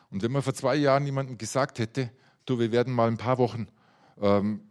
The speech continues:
überhaupt keinen Gottesdienst haben, nicht mal an Ostern“, da hätte jeder gesagt, „Geht's noch? Auf welchen Stern lebst denn du?“ Und ich habe keine Ahnung, was, was die Zukunft bringt.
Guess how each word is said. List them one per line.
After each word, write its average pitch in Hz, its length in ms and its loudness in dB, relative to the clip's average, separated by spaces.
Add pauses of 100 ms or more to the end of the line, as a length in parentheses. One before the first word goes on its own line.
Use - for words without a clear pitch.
(100)
überhaupt 139 360 2
keinen 110 240 4
Gottesdienst 107 720 -4
haben, 107 220 0
nicht 165 220 4
mal 135 160 8
an 110 160 4
Ostern“, 151 520 2 (2750)
da - 80 -2
hätte 135 240 0
jeder 165 300 -6 (160)
gesagt, - 420 -4 (280)
„Geht's 135 300 4
noch? 120 240 6 (680)
Auf 101 180 0
welchen 127 220 8
Stern 120 320 6
lebst 120 400 2
denn 113 140 -6
du?“ 85 260 -4 (1500)
Und 107 60 -4
ich 110 140 0
habe 117 80 0
keine 156 340 4
Ahnung, 117 280 2
was, - 320 -2
was 98 120 -6
die - 140 -8
Zukunft - 500 -10
bringt. - 400 -16